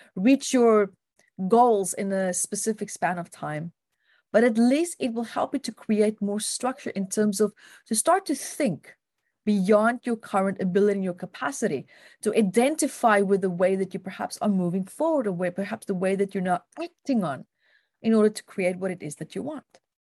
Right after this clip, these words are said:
Because sometimes, you know, as uncomfortable as this also might be, also think about the answer to this question, because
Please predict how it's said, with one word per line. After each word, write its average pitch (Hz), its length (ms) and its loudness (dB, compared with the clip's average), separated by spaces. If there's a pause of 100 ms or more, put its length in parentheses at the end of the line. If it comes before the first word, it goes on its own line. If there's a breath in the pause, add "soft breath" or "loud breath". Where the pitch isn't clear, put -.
(1200 soft breath)
Because 240 420 2 (580)
sometimes, 381 580 0
you 277 60 0
know, 294 220 2
as 285 220 -2
uncomfortable 294 760 -2
as 240 180 2
this 233 200 -8
also 240 240 -4
might 214 280 -2
be, 254 300 -6 (600)
also 392 300 0
think 359 300 -6
about 262 320 2
the - 160 -8
answer 220 260 0
to 202 140 -6
this 175 180 -6
question, 175 460 -8
because 190 340 0